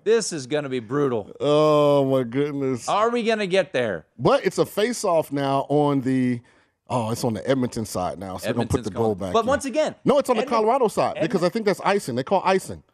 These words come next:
Speaker 1: Yeah, on Colorado. So it'll be out on Colorado
Speaker 2: Yeah,
Speaker 1: side.
Speaker 2: so they'll probably keep the, the goalie out.
Speaker 1: I don't care. Edmonton can score.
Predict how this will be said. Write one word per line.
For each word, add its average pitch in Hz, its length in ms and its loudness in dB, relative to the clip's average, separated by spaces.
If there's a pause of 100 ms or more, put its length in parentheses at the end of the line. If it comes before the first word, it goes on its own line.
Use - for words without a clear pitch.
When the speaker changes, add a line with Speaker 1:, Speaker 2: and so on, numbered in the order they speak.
(200)
Speaker 1:
Yeah, 190 120 -6
on 127 200 -8
Colorado. 107 520 -4
So - 120 -8
it'll 120 80 -6
be 131 140 -2
out 104 100 0
on 92 80 -10
Colorado 139 280 2
Speaker 2:
Yeah, 131 160 0
Speaker 1:
side. - 120 -10
Speaker 2:
so 143 220 2
they'll 156 160 2
probably 240 260 2
keep 208 220 -6
the, 160 160 -2
the 139 200 -2
goalie 139 340 0
out. 151 240 -6 (640)
Speaker 1:
I 165 80 -8
don't 247 180 -8
care. 247 240 -8
Edmonton 254 440 -6
can 247 160 -10
score. 254 420 -4